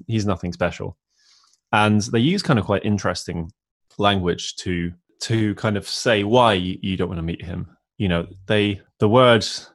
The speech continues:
specifically that Qin Shi says are, "比不得咱们家的，的孩子，胡的还摔得惯了." Which is to say, our children,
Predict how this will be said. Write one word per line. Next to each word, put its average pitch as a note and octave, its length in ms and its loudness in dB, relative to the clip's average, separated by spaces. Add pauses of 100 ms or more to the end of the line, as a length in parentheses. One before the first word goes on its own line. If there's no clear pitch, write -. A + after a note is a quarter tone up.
(220)
specifically - 800 -2
that F2 220 -4
Qin F2 320 -6
Shi F2 240 -4
says E2+ 520 0
are, F2 400 2 (500)
"比 F#2+ 160 -2
不 A#2+ 140 -2
得 E2 440 -2
咱 F2 220 -2
们 F#2 160 -2
家 A2 340 0
的， F#2 160 -4 (280)
的 F#2+ 160 -4
孩 D#2+ 240 -6
子， D2 320 -12 (220)
胡 G#2+ 400 -4
的 E2 300 -2
还 D2 320 -10
摔 F#2+ 400 0
得 D#2+ 180 -6
惯 F#2+ 360 0
了." C#2+ 260 -10 (680)
Which A2 200 -6
is G2+ 140 -6
to - 80 -12
say, G2 520 0 (520)
our B2 340 6
children, F2 640 -2